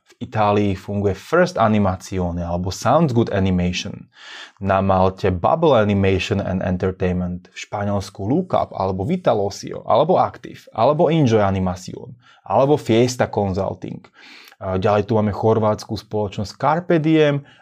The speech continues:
alebo ešte italskú, respektíve viac takú medzinárodnú spoločnosť Live Animation.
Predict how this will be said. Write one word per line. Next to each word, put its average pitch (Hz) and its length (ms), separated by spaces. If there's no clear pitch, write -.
alebo 110 640
ešte - 240
italskú, 117 720
respektíve 131 480
viac 104 240
takú - 240
medzinárodnú 104 800
spoločnosť 98 960
Live 107 400
Animation. 92 720